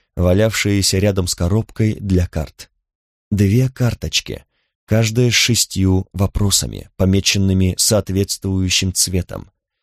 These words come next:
Сейчас его интересовали только два,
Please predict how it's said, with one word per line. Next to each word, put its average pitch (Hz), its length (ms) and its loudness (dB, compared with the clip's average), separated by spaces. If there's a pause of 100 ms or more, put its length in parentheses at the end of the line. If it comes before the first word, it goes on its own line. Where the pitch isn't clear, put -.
(240)
Сейчас 113 680 2
его 113 380 2
интересовали 107 800 2
только 101 480 0
два, 78 400 -4